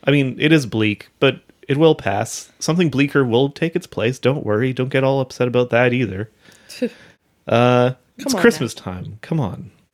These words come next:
Speaker 1: It's New Year's. Let, it's New Year's. And I'll plug something that is hopeful and something that I am, I am helpful, uh, hopeful about. Then we can move on. I recently did an interview for a different podcast,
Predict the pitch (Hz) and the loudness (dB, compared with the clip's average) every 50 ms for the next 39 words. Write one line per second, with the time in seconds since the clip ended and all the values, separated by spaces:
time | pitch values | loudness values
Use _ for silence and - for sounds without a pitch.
0 | _ _ _ _ - - - - - - - 151 - 185 214 233 208 156 117 95 | _ _ _ _ -20 -20 -20 -20 -16 -12 -10 -4 2 6 6 6 6 6 4 2
1 | - 151 - - - - - - _ _ _ _ _ _ - - 143 165 165 - | 0 -6 -10 -10 -10 -12 -14 -18 _ _ _ _ _ _ -4 2 2 2 2 0
2 | _ _ _ _ _ _ _ _ - 180 - - 180 202 226 208 151 120 117 113 | _ _ _ _ _ _ _ _ 0 0 2 4 4 6 6 6 6 4 2 0
3 | - - 185 202 220 220 220 202 190 - _ _ _ _ _ _ _ - - 156 | -2 2 4 4 4 4 0 -4 -8 -12 _ _ _ _ _ _ _ -2 2 2
4 | 156 151 - _ _ _ - - 202 208 202 196 - 214 202 185 - 196 190 180 | 2 2 0 _ _ _ -4 2 2 2 2 2 2 0 2 4 4 4 4 6
5 | 147 143 131 - - - 185 185 185 - 170 156 147 - 120 117 113 107 107 143 | 4 4 4 4 2 2 2 2 4 0 0 0 0 0 2 2 2 2 0 -2
6 | 147 147 135 123 113 - - - 131 156 160 143 127 - _ - 131 156 180 170 | -2 0 2 2 0 0 -2 0 2 2 2 2 0 -4 _ 0 2 2 4 4
7 | 139 110 104 107 - 135 - _ _ _ _ - 107 - - - 110 107 - - | 4 2 0 -2 -8 -10 -14 _ _ _ _ -8 -8 -6 -2 -2 -2 -2 -2 -6
8 | - _ _ _ _ _ _ - 117 107 95 117 101 - - 120 110 104 95 98 | -12 _ _ _ _ _ _ -4 -4 0 0 0 -2 -2 -4 -2 -2 -2 -2 -4
9 | 98 104 107 - _ _ _ _ _ _ _ _ _ _ - - 131 139 143 123 | -4 -4 -4 -8 _ _ _ _ _ _ _ _ _ _ -4 0 0 2 2 0
10 | - 120 113 104 98 92 104 98 95 101 104 101 - _ - 131 147 185 202 - | -2 -4 -4 -4 -2 -2 -4 -4 -4 -4 -6 -8 -10 _ 0 2 2 2 2 0
11 | 196 180 170 151 165 165 160 - - _ _ _ _ _ _ _ _ _ _ - | 0 0 0 2 0 0 0 -2 -12 _ _ _ _ _ _ _ _ _ _ -4
12 | - 113 113 123 127 143 - 151 151 143 139 - 123 113 110 110 151 175 - 208 | 0 0 0 2 2 0 2 4 4 4 4 4 0 0 0 2 2 2 2 2
13 | 196 185 - - - 185 113 104 - - 98 101 117 - - - - | -4 -4 -4 -4 -6 -4 -6 -8 -8 -8 -8 -8 -6 -8 -10 -14 -16